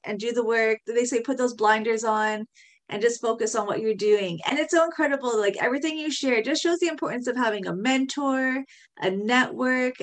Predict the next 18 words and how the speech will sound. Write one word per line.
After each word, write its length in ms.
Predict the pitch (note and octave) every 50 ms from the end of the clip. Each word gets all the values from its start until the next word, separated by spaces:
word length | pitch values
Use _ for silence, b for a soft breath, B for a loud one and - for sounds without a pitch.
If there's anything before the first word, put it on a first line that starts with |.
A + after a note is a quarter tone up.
| - -
um, 160 | - A3+ A3
seeing 440 | A3 - - - C4+ C#4 C#4+ D4 D#4
someone, 400 | - - C#4+ C4+ C4+ C4 B3+ B3
like, 280 | A#3 G#3 G3 G3 -
close 380 | - - - C#4 B3 B3+ C4 C4
to 160 | - - C4+
you, 160 | C4+ C4+ C4+
being 260 | A3+ A3 C4 A#3 G3 -
able 460 | - - A3 A#3 - A3+ A3+ A3+ A3 A3 - - -
to 260 | A#3+ G#3+ G#3 G3+ G3+ B B B B B B B _ - -
succeed. 680 | - - C#4+ C4 - - - C4+ C#4 D4+ D4 C4+ G3 G#3
Well, 120 | A#3 C4
you 120 | D#4+ F4
know, 100 | F4 D#4+
you 160 | C#4 D4 D4 D#4+
saw 280 | - F#4+ F4 F4+ F#4
her, 340 | E4+ F#4 F4+ E4 D#4 D4 C#4
her 160 | B3+ D4 C#4